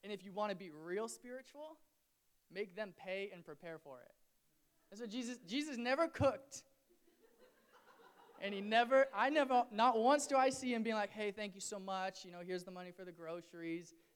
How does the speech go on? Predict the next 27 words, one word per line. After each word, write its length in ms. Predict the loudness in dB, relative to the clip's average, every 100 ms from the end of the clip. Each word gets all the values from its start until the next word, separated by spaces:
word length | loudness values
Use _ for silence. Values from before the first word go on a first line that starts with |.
| -8
Never. 300 | -2 -2 -4
It 320 | -16 _ -16
was 100 | -6
always 400 | 0 2 2 0
on 160 | -2
the 80 | -4
other 160 | -6 -8
person. 460 | -12 -12 -12 -16 -20 -20 _ _ _ -16
Come 140 | -6
on. 280 | -4 -2 -4 -10 -20 -20 -20 -20 -20 -20 -20 -20 -20 _
Who's 240 | -10 -6 -2
up 180 | -2 -2
for 80 |
evangelism 640 | -6 -4 -8 -10 -12 -12 -14
now, 200 | -12 -12
right? 280 | -14 -16 -16 -18 -20 -18 -14 -14 -14 -12 -12 -14 -18 -18 -20 -20 -20 -20 -20 -20 _ _ _ _ _ _ _ _ _ _ _ _ _ _ _ _ _ -8
And 200 | -4 -2
really, 260 | -2 0 0
evangelism 600 | 0 0 0 0 -2 -2 -4
isn't 280 | -4 -4
something 340 | -4 -4 -4 -4
that 140 | -4
we 140 | -6 -10
do. 360 | -4 -2 0
Evangelism 680 | -2 -2 -6 -6 -8 -8 -10
is 120 | -12
just, 400 | -12 -10 -10 -14